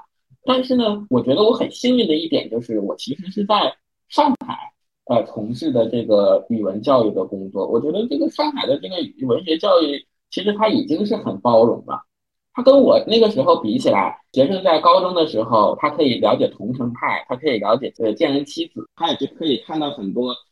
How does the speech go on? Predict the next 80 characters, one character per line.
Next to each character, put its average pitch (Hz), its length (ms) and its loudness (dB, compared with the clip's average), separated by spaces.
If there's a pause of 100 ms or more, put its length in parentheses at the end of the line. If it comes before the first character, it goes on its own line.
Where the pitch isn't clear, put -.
哲 123 180 2
学 139 160 -4
的 113 120 -6
观 113 260 -4
点、 101 240 -8
文 98 140 -2
艺 196 140 2
学 104 120 -6
的 101 120 -6
观 101 260 -8
点， - 220 -12
还 113 140 -2
有 95 180 0
这 107 140 -2
个 101 300 -4 (280)
创 247 280 0
作 117 180 4
论 120 200 2
的 104 100 4
这 107 120 -4
个 104 100 0
观 101 260 -2
点， - 200 -2
可 143 100 -4
以 135 120 0
去 - 220 -4
鉴 202 220 -2
别 101 160 -2
小 - 220 -4
说 147 180 -4
和 170 120 -2
散 101 140 -6 (100)
文 90 180 -6
的 131 120 4
这 147 160 -4
个 135 120 -2
真 165 240 -6
实 139 140 -10
与 139 160 -2
虚 - 200 -10
构 175 160 0
的 117 100 -4
这 151 120 -8
个 120 100 -6
界 208 240 -4
限。 - 160 -6 (680)
那 262 120 2
实 233 140 -6
际 285 140 2
上 254 240 4
在 254 200 0
这 240 180 -2
个， 220 100 -4 (220)
在 240 160 0
上 330 220 -2
海 240 120 -8
的 131 120 -2
这 170 100 -2
个 160 100 6
教 190 220 2
育 175 60 0
领 135 200 -2
域 156 140 4
里 143 140 0
面 101 180 -8
呢， 104 80 -6
我 101 200 -6
觉 98 120 -8
得 190 240 -2
这 240 80 -4
个 226 100 -2
东 196 180 -8
西 196 100 -6
都 208 160 -6
是 226 80 -6
可 147 160 -8
以 117 80 -4 (100)
通 127 160 -14
用 165 240 -6
的。 - 100 -16